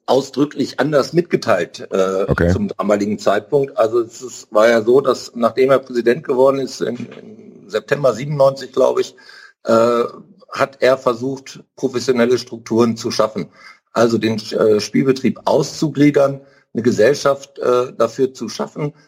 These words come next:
Speaker 1: Äh, diese S und S, äh, nannte man früher Sanierungsgesellschaft. Und, äh, er hat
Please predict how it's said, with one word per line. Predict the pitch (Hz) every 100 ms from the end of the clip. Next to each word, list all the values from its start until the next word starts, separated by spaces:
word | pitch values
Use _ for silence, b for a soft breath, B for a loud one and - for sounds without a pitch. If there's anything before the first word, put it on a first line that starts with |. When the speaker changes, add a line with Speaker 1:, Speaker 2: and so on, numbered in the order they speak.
| b b
Speaker 1:
Äh, | - -
diese | 113 110 -
S | 120
und | 110
S, | 127 - - -
äh, | - - - - -
nannte | - 113 117
man | 113 107
früher | - 120 113
Sanierungsgesellschaft. | 104 101 110 160 139 135 - 127 117 123 131 127 127 - b b b _ _
Und, | 117 127 127 - 117
äh, | 117 113
er | 113 113
hat | 139 -